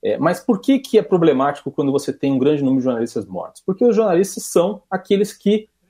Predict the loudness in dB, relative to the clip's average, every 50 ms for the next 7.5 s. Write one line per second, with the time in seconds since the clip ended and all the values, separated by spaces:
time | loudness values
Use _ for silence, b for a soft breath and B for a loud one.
0 | _ _ -2 2 2 4 4 4 4 2 0 0 -2 -4 -4 -4 -2 0 2 2
1 | 2 0 -2 -4 -4 -2 -2 0 0 0 0 0 0 -2 -2 -2 -6 -6 _ 0
2 | 0 0 0 -2 -6 -6 -4 -4 -4 -2 -2 -2 -2 -4 -10 -10 -10 -12 _ -20
3 | -20 -20 -20 -18 _ -12 -14 -12 -12 -18 -18 -18 -14 -14 -14 -12 -12 -18 -20 _
4 | _ _ _ _ -6 -6 -6 -6 B B B B B B 0 2 2 2 2 0
5 | -2 0 0 0 2 2 2 2 2 0 -2 -4 -10 -14 -8 -6 -6 -4 -4 -4
6 | -4 -2 -4 -2 -4 -4 -4 -4 -2 0 0 0 2 0 0 0 -2 b b b
7 | _ _ -4 -2 -2 0 0 -2 -4 -6